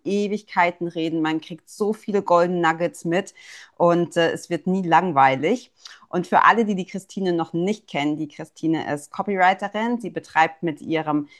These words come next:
Partner zusammen eine Copywriting-Agentur. Und ich weiß übrigens gar nicht, ob ihr verheiratet seid, sonst hätte ich Mann gesagt. Ich sag lieber mal Partner, bin ich auf der sicheren Seite.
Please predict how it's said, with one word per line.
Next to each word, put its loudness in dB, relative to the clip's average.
Partner 2
zusammen 0
eine -4
Copywriting-Agentur. 4
Und 8
ich -4
weiß 4
übrigens 0
gar 6
nicht, 0
ob -6
ihr -4
verheiratet 4
seid, 4
sonst -2
hätte -4
ich -4
Mann 4
gesagt. 4
Ich -12
sag 4
lieber 6
mal 6
Partner, 6
bin 0
ich 0
auf -4
der -2
sicheren 2
Seite. 6